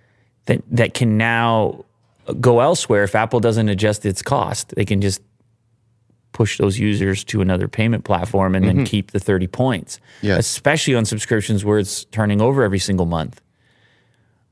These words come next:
Speaker 1: Uh, I just wonder about the timeline of this stuff. Is it a thing where you hit a switch and then it happens instantly? Uh, is Epic going to be s-, uh, directly selling Fortnite skins tomorrow?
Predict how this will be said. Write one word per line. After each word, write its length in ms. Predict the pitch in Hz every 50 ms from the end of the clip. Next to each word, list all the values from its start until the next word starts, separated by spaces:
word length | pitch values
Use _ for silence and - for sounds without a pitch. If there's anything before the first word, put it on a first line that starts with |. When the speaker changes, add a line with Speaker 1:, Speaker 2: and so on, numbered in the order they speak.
| _ - -
Speaker 1:
Uh, 600 | 113 113 107 104 101 98 98 104 104 110 110 113 131 - _ _ _ _ _ _ _ _ _ -
I 100 | 120 156
just 180 | 190 220 175
wonder 220 | 175 190 190 180 180
about 220 | 160 139 139 -
the 80 | 127 110
timeline 640 | - - - 117 120 127 131 127 110 98 92 90
of 100 | 90 85
this 160 | 90 90 85 -
stuff. 300 | - - 85 80 - 98
Is 120 | 92 -
it 120 | 127 131
a 60 | 139 127
thing 300 | - - 139 135 143 143
where 80 | 131 131
you 120 | 127 113
hit 140 | 104 120 117
a 40 | 107
switch 440 | - - - 127 131 131 127 - -
and 140 | 110 104 104
then 80 | 101
it 100 | 101 98
happens 320 | 110 104 95 - 107 98 104
instantly? 580 | 127 151 151 - - 127 98 123 123 117 123 - - - - - - _ -
Uh, 160 | - 110 110 - -
is 180 | 113 104 - - -
Epic 480 | 120 123 - - 135 117 - - - _ _ _ _ - _ _ _ - -
going 220 | 117 120 117 117
to 80 | 117 113
be 420 | 110 120 110 107 107 98 - - _ _ _ _ _ _ _ _ _ _ _ _ _ _ _ _ _ _ _ _ _ -
s-, 320 | - - - - - - - - -
uh, 100 | 104 104
directly 680 | - 113 110 113 107 104 113 123 135 - - 139 127
selling 640 | 110 - - - 110 101 104 110 110 107 117 113 110
Fortnite 560 | - - 113 113 - - 131 127 120 113 -
skins 560 | - - - 120 120 123 131 135 131 127 -
tomorrow? 760 | - - 107 92 92 95 98 104 127 160 214 240 247 247 -